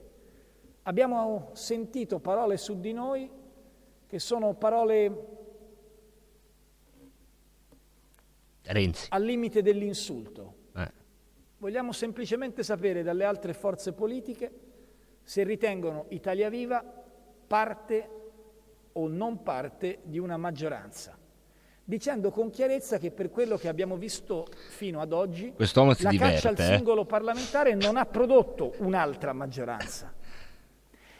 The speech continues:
Speaker 1: E quindi rimettiamo la valutazione
Speaker 2: Come
Speaker 1: a chi
Speaker 2: gode,
Speaker 1: in
Speaker 2: ragazzi.
Speaker 1: queste settimane ha messo
Speaker 2: Ma
Speaker 1: dei
Speaker 2: come
Speaker 1: voti su
Speaker 2: gode? <laughs> Ma quanto sta godendo quest'uomo?
Speaker 1: Chiediamo di fare presto.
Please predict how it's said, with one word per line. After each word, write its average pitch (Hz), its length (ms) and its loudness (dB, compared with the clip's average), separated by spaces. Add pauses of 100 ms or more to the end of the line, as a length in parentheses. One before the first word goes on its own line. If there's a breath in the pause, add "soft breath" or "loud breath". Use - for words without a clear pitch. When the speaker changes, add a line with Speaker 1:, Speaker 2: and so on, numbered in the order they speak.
(100)
Speaker 1:
E 214 60 4
quindi 233 600 -2
rimettiamo 254 640 0
la 196 80 4
valutazione 202 840 -2 (480)
Speaker 2:
Come 123 240 6
Speaker 1:
a - 20 8
chi 95 60 2
Speaker 2:
gode, 95 380 8
Speaker 1:
in 95 60 8
Speaker 2:
ragazzi. 87 380 6
Speaker 1:
queste 180 200 2
settimane 233 580 -2
ha 190 60 -2
messo 196 280 -4
Speaker 2:
Ma 113 120 8
Speaker 1:
dei 185 80 4
Speaker 2:
come 143 320 10
Speaker 1:
voti - 20 4
su 107 120 4
Speaker 2:
gode? - 640 2
<laughs> - 80 -14
Ma 147 140 4
quanto 220 380 2
sta 247 220 -2
godendo 170 540 4
quest'uomo? 101 560 4
Speaker 1:
Chiediamo 185 400 2
di 143 100 -4
fare 160 260 0
presto. 147 640 -2